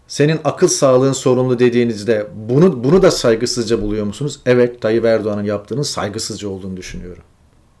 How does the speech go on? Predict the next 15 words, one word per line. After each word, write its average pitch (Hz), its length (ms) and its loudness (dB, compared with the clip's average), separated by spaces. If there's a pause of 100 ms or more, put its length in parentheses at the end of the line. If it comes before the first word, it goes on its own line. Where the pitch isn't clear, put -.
(1300)
Bir 175 540 2 (800)
karikatür 170 640 4
dergisinin, 135 600 2
daha 156 220 4
evvel 170 160 6
Hazreti 156 320 2
Muhammed 165 360 4
karikatürleri 147 640 2
yayınlayan 131 480 2
derginin 123 500 2
bu 202 80 4
defa 139 380 4
Tayyip 143 300 4
Erdoğan'ı 175 500 4
da 156 280 4